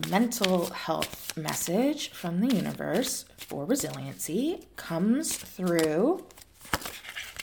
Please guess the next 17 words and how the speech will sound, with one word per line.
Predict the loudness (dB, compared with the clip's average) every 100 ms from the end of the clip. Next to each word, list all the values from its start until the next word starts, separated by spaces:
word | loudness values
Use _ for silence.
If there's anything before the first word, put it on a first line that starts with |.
| -14 -14 -8 -6 -6 -8 -20 -20 -20 _ -20 _ -4
the | 2
Judgment | 6 6 6 4
card. | 4 0 0 -12 -20 -20 -20 -20 _ -20 -20 _ _ _ -20 _ 6
I | 10
know | 10 10
this | 8 8
sounds | 6 6
kinda | 4 2
scary | 2 2 0 -2
if | -2
you're | -2 0
unfamiliar | 0 0 0 0 2 0 -2
with | -4 -6
tarot, | -2 -2 -2 -6
but | -4
fear | -2 0 0
not. | 0 0 -2